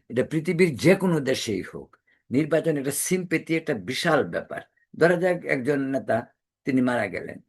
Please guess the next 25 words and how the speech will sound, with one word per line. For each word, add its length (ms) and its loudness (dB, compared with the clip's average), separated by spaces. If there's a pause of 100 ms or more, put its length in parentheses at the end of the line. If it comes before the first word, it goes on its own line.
(180)
পরে 360 0
ইলেকশন 400 -2
করলো 220 0
কে? 180 -2
তা 180 -2
হয় 180 2
তার 160 0
ছেলে 360 -2
বা 120 -4
তার 260 -4
মেয়ে 200 -6
বা 120 -6
তার 200 -8
বউ, 280 -8 (1080)
তার 100 2
স্ত্রী 400 -6 (480)
হইতে 200 8
পারে। 300 -4 (180)
দেখবেন, 440 2 (480)
ওদের 280 6
যোগ্যতা 400 6
থাকুক 480 -2
বা 100 2
না 120 2
থাকুক, 500 -10